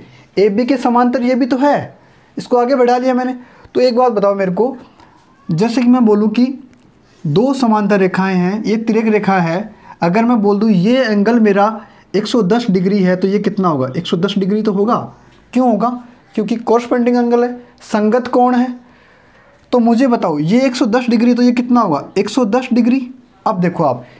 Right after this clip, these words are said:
ये triangle का निर्माण हो गया, एक सौ दस डिग्री ये angle है, तीस डिग्री मेरा ये angle है, तो ये कितना बचेगा? देखो एक सौ दस plus का तीस, एक सौ चालीस triangle का total angle का मान कितना होता है? एक सौ अस्सी डिग्री,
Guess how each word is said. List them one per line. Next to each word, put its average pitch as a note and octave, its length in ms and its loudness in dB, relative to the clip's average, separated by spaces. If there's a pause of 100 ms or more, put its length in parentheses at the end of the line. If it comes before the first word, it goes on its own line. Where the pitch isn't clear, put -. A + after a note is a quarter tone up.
(140)
ये A3 60 0
triangle A#3 420 0
का C4 80 0
निर्माण B3 360 2
हो B3 100 2
गया, B3+ 140 -2 (800)
एक A#3+ 140 0
सौ C4+ 140 -2
दस C4 220 0
डिग्री A#3+ 220 2
ये A#3+ 160 4
angle C4 300 0
है, C4+ 100 0 (280)
तीस B3 240 0
डिग्री A#3+ 240 2
मेरा A#3+ 160 4
ये A#3+ 220 2
angle B3 200 2
है, B3 60 -4
तो B3 120 -2
ये A#3+ 80 2
कितना B3+ 300 0
बचेगा? F#3 340 -2 (460)
देखो G3+ 220 0 (120)
एक A3 100 -2
सौ C4+ 160 -2
दस A#3+ 500 -2 (100)
plus B3 240 -2
का C#4 180 -2
तीस, B3+ 500 0
एक B3 100 -2
सौ B3+ 100 -2
चालीस C4 500 0 (480)
triangle A#3+ 380 2
का A#3 120 0 (100)
total A#3+ 360 -2
angle B3 240 0
का A3+ 140 0
मान A3+ 220 0
कितना A3+ 240 -2
होता F#3 180 -2
है? F3+ 60 -4
एक F#3+ 100 -6
सौ - 140 0
अस्सी A#3+ 180 -6
डिग्री, B3 280 -2